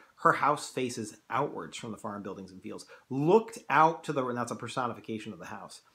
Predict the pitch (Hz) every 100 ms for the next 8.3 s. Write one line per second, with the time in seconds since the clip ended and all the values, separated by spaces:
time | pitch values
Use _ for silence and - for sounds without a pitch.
0 | _ - 202 214 214 196 180 160 139 160
1 | 196 208 190 156 143 120 147 160 139 131
2 | - - _ _ - 143 143 - - 190
3 | 196 - 151 135 - 147 151 151 151 139
4 | 127 113 135 131 117 110 117 113 85 -
5 | - _ _ _ - 160 147 143 - 208
6 | 254 196 - 123 139 170 165 180 185 185
7 | 165 139 123 131 - - 147 131 101 90
8 | - -